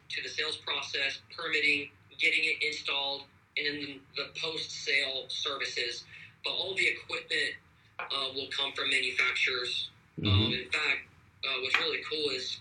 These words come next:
Speaker 1: Columbia just had, this is good for people who are in Columbia, there's a company called Enphase Technology. It's the number one microinverter producer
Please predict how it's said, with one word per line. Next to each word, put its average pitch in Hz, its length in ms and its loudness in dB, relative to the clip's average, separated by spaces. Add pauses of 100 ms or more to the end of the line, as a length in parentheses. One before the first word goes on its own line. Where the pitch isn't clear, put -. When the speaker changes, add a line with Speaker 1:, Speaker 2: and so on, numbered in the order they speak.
Speaker 1:
Columbia 139 800 0
just 135 260 0
had, 143 360 6
this - 160 -2
is 147 80 -6
good - 260 0
for 135 180 -4
people - 220 0
who 139 100 -4
are 127 60 -6
in - 60 -14
Columbia, 135 440 0 (460)
there's 143 100 -2
a 147 160 2
company 151 300 4
called 127 160 -2 (100)
Enphase 151 640 4
Technology. - 760 2 (500)
It's - 180 -4
the 147 160 -2
number 156 320 -2
one 156 480 2 (320)
microinverter - 1040 2
producer - 760 0